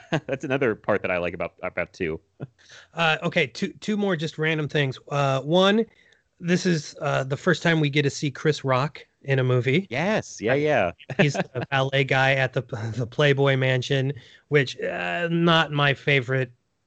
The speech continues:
Speaker 2: part. It's like, "Hey, let's, you know, get some more famous people in here. Oh, they, Hef, be in this movie for a second." And I don't know if that's a
Speaker 1: <laughs>
Speaker 2: Tony Scott thing, whatever. Uh, or pro-, <laughs> probably a Don Simpson thing.
Speaker 1: Possibly. I will say, historic note, though, that was the first movie allowed to shoot at the Playboy Mansion.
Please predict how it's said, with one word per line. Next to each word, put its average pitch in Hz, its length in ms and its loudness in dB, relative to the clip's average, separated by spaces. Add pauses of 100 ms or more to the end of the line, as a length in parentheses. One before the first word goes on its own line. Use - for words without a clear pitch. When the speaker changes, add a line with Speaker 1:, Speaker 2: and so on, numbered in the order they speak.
(160)
Speaker 2:
part. 143 340 2
It's 139 140 -6
like, 135 300 -2
"Hey, 262 320 6
let's, 180 420 0
you 175 100 2
know, 143 160 4
get 143 240 0
some 156 140 -2
more 151 140 2
famous 143 340 -2
people 143 260 -4
in 131 80 0
here. 123 160 -2
Oh, 240 100 4
they, 208 180 2 (260)
Hef, 254 340 4 (360)
be 240 160 8
in 294 100 10
this 247 180 6
movie 233 380 8
for 190 180 0
a 165 60 4
second." 139 460 0
And 127 160 0
I 127 100 0
don't 131 100 0
know 127 60 0
if 120 80 -6
that's 131 180 -4
a 180 40 -6
Speaker 1:
<laughs> - 80 -16
Speaker 2:
Tony 139 200 -4
Scott 139 340 -4
thing, 131 220 -2
whatever. 117 380 -10 (680)
Uh, 139 200 2
or 147 80 -2
pro-, - 360 -6
<laughs> - 20 -8
probably 311 320 6
a 175 40 4
Don 165 320 2
Simpson 131 800 -4
thing. 113 420 -4 (200)
Speaker 1:
Possibly. 107 560 -2
I 120 80 4
will 185 160 6
say, 196 220 0
historic 175 520 0
note, 170 240 0
though, 95 240 4
that 110 160 2
was 151 220 4
the 135 80 -2
first 147 300 2
movie 127 260 2
allowed 110 260 2
to 113 60 -4
shoot 113 180 -4
at 113 80 -6
the - 40 -6
Playboy 117 300 0
Mansion. 80 400 -6